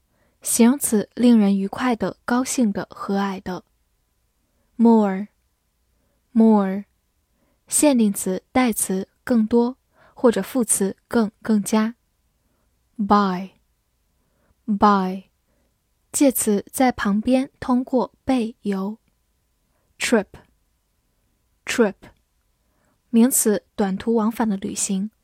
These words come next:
或者动词，半岛。Kitchen, kitchen，名词，厨房。Walk, walk，动词、名词，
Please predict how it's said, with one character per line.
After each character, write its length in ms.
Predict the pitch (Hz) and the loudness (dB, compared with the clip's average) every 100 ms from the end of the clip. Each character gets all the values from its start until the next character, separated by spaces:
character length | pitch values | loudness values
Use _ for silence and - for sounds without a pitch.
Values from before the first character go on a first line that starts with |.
| _ | _
或 160 | - 240 | 0 2
者 120 | 208 | 2
动 240 | 233 247 | -2 -2
词， 300 | 214 - 190 _ | -2 -2 -4 _
半 220 | - 233 214 | -6 -4 -4
岛。 280 | 175 - _ _ _ _ _ _ _ _ _ _ _ - | -8 -12 _ _ _ _ _ _ _ _ _ _ _ -2
Kitchen, 500 | 262 - 233 190 185 _ _ _ _ _ _ _ _ _ _ _ _ | -2 0 -2 0 -2 _ _ _ _ _ _ _ _ _ _ _ _
kitchen， 560 | 262 - - 196 190 - _ _ _ _ _ _ _ | -2 -2 -2 -2 -2 -6 _ _ _ _ _ _ _
名 240 | - 220 247 | 0 2 2
词， 300 | - 214 - - | 0 -2 -2 -6
厨 180 | 214 | -6
房。 400 | 208 208 190 208 - _ _ _ _ _ _ - | -6 -8 -8 -10 -12 _ _ _ _ _ _ -6
Walk, 560 | 214 208 190 - - - _ _ _ _ _ _ _ _ - | 2 2 2 -6 -14 -14 _ _ _ _ _ _ _ _ -8
walk， 600 | 214 214 196 - - - _ _ _ _ _ _ _ - | 0 2 2 -4 -10 -12 _ _ _ _ _ _ _ -2
动 160 | 294 285 | 2 2
词、 360 | - 220 208 - | 2 -2 -2 0
名 240 | 208 226 | 2 2
词， 320 | - 220 202 | 0 -2 -2